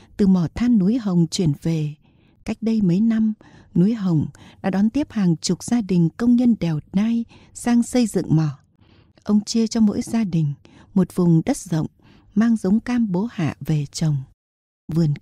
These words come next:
cam nở hoa chịu quả. Cam ngọt, thắm đượm tình người. Ăn quả,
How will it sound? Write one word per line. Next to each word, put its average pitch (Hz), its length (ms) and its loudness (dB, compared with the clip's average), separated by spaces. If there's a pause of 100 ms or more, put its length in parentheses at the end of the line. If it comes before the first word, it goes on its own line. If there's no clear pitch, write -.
cam 208 320 -4 (360)
nở 160 300 0
hoa 208 460 -6
chịu 220 340 -4
quả. 151 280 -6 (760)
Cam 220 300 0
ngọt, 156 180 -4 (360)
thắm 208 300 0
đượm 190 140 -2 (120)
tình 151 260 0
người. 143 340 -2 (540)
Ăn 233 220 4
quả, 156 440 -6